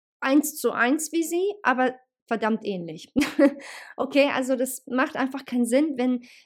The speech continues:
du jetzt mal ganz ein krasses Beispiel sagst, meine Traumkunden sind Ärzte und Anwälte und dann schreibst du auf deinen Texten die ganze Zeit, ja, du, du und ich, ich und du, ne? Also, dass, dass du quasi deinen Kunden duzt. Das ist jetzt, wie gesagt, blödes Beispiel, aber du verstehst, was ich meine.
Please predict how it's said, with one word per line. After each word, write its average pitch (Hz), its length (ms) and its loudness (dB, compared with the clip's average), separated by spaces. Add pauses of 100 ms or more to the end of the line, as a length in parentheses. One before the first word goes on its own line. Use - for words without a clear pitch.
du 262 360 2
jetzt 240 260 -2
mal 226 120 -2
ganz 240 320 -2
ein 233 220 -2
krasses 233 400 -6
Beispiel 226 380 -6
sagst, 214 340 -10
meine 220 340 -6 (400)
Traumkunden 254 640 2
sind 214 260 -4
Ärzte 269 540 -4
und 233 200 -4
Anwälte 226 720 0
und 233 120 -2
dann 226 140 -2
schreibst 233 400 -6
du 247 80 -2
auf 214 140 -8
deinen 226 200 -8
Texten 240 420 -8
die 220 100 -8
ganze 214 320 -8
Zeit, 214 260 -8
ja, 220 280 0
du, 233 480 0 (320)
du 247 120 2
und 220 260 -2
ich, 240 440 -2
ich 254 240 -2
und 233 160 2
du, 254 240 6
ne? 254 280 4
Also, 254 180 0
dass, 247 240 -4
dass 233 180 -4
du 254 100 -4
quasi 233 320 0
deinen 214 220 -2
Kunden 220 380 -2
duzt. 196 320 -4
Das 196 160 -6
ist 208 140 -10
jetzt, 202 300 -6
wie 202 80 -6
gesagt, 170 340 -8
blödes 208 300 -4
Beispiel, 233 340 0
aber 226 80 -2
du 208 100 -6
verstehst, 202 440 -6
was 190 120 -12
ich 180 140 -12
meine. 180 300 -10